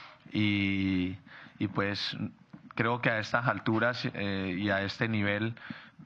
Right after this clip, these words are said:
eh, ya cuando se es convocado se piensa es siempre en el beneficio del equipo, ¿no? Entonces, eh, cuando yo he jugado, Macha ha estado ahí apoyándome y cuando le ha tocado a él,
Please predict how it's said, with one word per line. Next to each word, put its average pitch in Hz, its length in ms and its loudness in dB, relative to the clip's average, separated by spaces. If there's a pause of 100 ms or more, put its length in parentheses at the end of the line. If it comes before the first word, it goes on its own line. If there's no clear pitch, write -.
eh, 101 300 0
ya 107 400 2
cuando 113 280 2
se 104 200 2
es 98 120 -4
convocado 113 640 2
se 117 160 0
piensa 107 540 0
es 113 360 -4 (300)
siempre 117 480 0
en 117 100 2
el 107 100 2
beneficio 101 680 0
del 95 300 0
equipo, 90 440 0
¿no? 95 200 -4 (440)
Entonces, 104 960 -2 (200)
eh, - 200 -14
cuando 95 360 0
yo 98 200 0
he 104 80 2
jugado, 110 540 2
Macha 95 420 2
ha 104 40 0
estado 104 360 0
ahí 101 220 2
apoyándome 104 720 0
y 98 40 0
cuando 90 540 0
le 92 140 0
ha 87 100 -2
tocado 104 400 2
a 98 140 2
él, 127 260 0